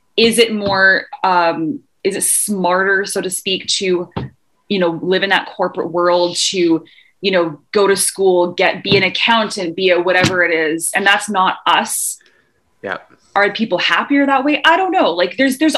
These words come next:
Speaker 1: all kinds of different walks of life and different paths. What I'm saying for myself is not to say that I have any regrets, 'cause I
Speaker 2: Yeah.
Speaker 1: actually don't. I really don't.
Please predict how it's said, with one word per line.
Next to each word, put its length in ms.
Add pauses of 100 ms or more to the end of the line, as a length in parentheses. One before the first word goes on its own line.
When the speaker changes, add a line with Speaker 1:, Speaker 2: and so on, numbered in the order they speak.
Speaker 1:
all 220
kinds 340
of 60
different 420
walks 320
of 80
life 240
and 100
different 400 (260)
paths. 440
What 100
I'm 140
saying 240
for 60
myself 640
is 240
not 160
to 80
say 100
that 120
I 60
have 220
any 140
regrets, 720 (200)
'cause 120
I 60
Speaker 2:
Yeah. 40
Speaker 1:
actually 240
don't. 420 (460)
I 60
really 240
don't. 440